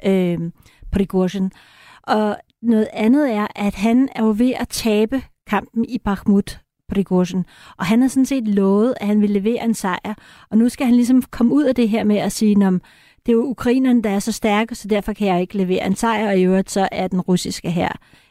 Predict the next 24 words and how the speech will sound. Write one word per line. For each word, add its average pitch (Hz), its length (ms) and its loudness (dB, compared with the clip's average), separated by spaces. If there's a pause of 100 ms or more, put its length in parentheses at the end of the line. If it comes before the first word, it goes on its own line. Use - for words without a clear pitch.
(180)
øh, 175 80 2
ikke 185 260 0
til 196 140 -2
noget, 170 400 2
øh, 175 240 0
i - 140 -4
forhold 175 400 0
til." 170 240 -4 (400)
Og, 196 180 0 (100)
og 196 80 -2
så 240 100 -2
på 233 140 -2
den 240 180 0
måde, 208 160 2
så 240 120 -4
kommer 208 260 0
han 196 180 2
ligesom 202 240 0
af 214 200 -2
med 117 140 -4
ansvaret 196 600 0
for, 185 260 -2 (340)
for 202 80 -2
det, 214 200 0